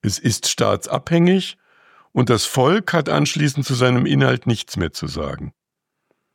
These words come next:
Im Rechtsstaat bestimmt der Staat, was gelten soll. Er allein disponiert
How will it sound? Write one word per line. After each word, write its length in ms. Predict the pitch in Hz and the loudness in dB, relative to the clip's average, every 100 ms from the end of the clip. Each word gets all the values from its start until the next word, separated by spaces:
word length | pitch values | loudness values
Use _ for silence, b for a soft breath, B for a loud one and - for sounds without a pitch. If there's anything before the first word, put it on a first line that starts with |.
| _ _ _ | _ _ _
Im 200 | 131 104 | 4 4
Rechtsstaat 840 | 147 165 - 165 165 165 - _ | 4 0 -2 2 4 2 -6 _
bestimmt 380 | 131 - 131 127 | -8 0 0 2
der 80 | |
Staat, 500 | 117 - 143 - - _ _ _ | -2 0 0 0 -6 _ _ _
was 200 | - 92 | -8 -8
gelten 380 | - 95 - 90 | 0 0 0 -4
soll. 320 | 76 76 76 - _ _ _ _ _ _ | -4 -6 -8 -14 _ _ _ _ _ _
Er 280 | 123 120 151 | 2 4 4
allein 480 | 135 131 147 135 | 4 4 4 4
disponiert 800 | 95 90 - 98 90 95 123 - | 2 -4 -4 -2 0 0 -2 -6